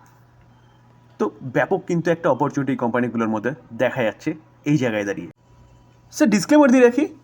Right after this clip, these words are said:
কোনো বাই সেল রেকমেন্ডেশন নয়। কমেন্টসে দেখতে পাচ্ছিলাম যে বিভিন্ন ইনভেস্টররা কিন্তু এই সিচুয়েশনকে নিয়ে ভয় পাচ্ছিল, "কী করবো স্যার, আমাদের ওপরে কেনা হয়ে গেছে, তো এই জায়গায় দাঁড়িয়ে কি এখন সেল করে নেবো, লস বুকিং করে নেবো?" স্যার,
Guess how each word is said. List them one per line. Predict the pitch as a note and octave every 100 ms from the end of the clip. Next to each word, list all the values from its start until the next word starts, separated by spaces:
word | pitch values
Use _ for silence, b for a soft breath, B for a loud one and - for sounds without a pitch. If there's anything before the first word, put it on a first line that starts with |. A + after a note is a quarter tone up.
| _ _
কোনো | C4 C4
বাই | D#3+ D3+
সেল | F3 A#3+
রেকমেন্ডেশন | A3+ A3+ A3+ G#3+ - G#3
নয়। | A3 - - _ _ _ _ _ _ -
কমেন্টসে | E3+ G#3 G#3+ A3+ - - _ _ _ _ _ _ _ _ _ _ _ _ - - _ _ _ _ -
দেখতে | D#3+ E3
পাচ্ছিলাম | F#3+ F3 - G#3
যে | F3+ G#3+
বিভিন্ন | F3+ E3+ G#3+ G#3+ - - _ _ _ _ -
ইনভেস্টররা | E3 G3+ F#3 F3+ D#3
কিন্তু | D#3 D#3 D#3+ F#3 b b _ _ _ _ _ _ _ _ _
এই | E3
সিচুয়েশনকে | E3+ F#3 E3+ D#3 F3 D#3
নিয়ে | E3 F3
ভয় | C3+ D3+
পাচ্ছিল, | D3+ C#3 - D#3
"কী | D#3 E3
করবো | D#3+ D3 D3
স্যার, | E3
আমাদের | D3+ C#3 D3 D3+
ওপরে | D3+ D#3 D3+
কেনা | D3 C#3+
হয়ে | D3 C#3+
গেছে, | C3 B2+ C#3+ b b b _ _ _ _ _ _
তো | E3
এই |
জায়গায় | D3+ D#3 D#3
দাঁড়িয়ে | D3+ D3+
কি | D3+
এখন | C#3 D#3
সেল | D3+ D3
করে | D3+ D3+ D3+
নেবো, | D3+ D3+
লস | C#3+ B2+ C#3
বুকিং | C#3+ D#3+
করে | D3+ D3+
নেবো?" | D3 D3+
স্যার, | D#3 G#3+